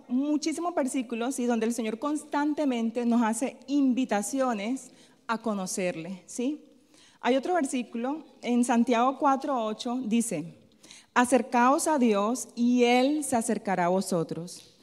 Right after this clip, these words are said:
Si yo quiero realmente empezar a tener intimidad con Dios, ¿qué es lo primero que yo tengo que hacer? Acercarme, porque Él ya todo lo hizo. ¿En dónde lo hizo? En la cruz.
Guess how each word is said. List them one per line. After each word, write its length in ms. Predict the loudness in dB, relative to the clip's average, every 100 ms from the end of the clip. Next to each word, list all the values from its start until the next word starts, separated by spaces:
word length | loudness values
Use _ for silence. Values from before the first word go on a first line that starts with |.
| -20 _
Si 160 | -2
yo 140 | 2 4
quiero 200 | 4 4
realmente 680 | 6 6 6 6 6 4 0
empezar 320 | 2 2 2
a 100 | 2
tener 260 | 0 -2 -2
intimidad 680 | 2 2 2 2 4 2 2
con 160 | 4 4
Dios, 340 | 2 -2 -2
¿qué 80 | -2
es 80 | 0
lo 100 | 0
primero 300 | -2 -2 -2
que 100 | -2
yo 80 |
tengo 220 | -2 -2 -2
que 80 |
hacer? 440 | -4 -4 -8 -10 -18 _ _ _ _ _ _ _ _ _ _
Acercarme, 720 | -6 -4 -8 -4 -4 -4 -6
porque 240 | -6 -4
Él 100 | -2
ya 160 | 0 -2
todo 440 | -4 -4 0 4
lo 100 | 4
hizo. 500 | 4 2 0 -4 -6 -12 -20 _ _ _ _ _ _
¿En 220 | 2 6
dónde 240 | 6 6 6
lo 100 | 4
hizo? 260 | 2 -2 -4
En 160 | -4
la 100 | -4
cruz. 560 | -6 -6 -8 -10 -14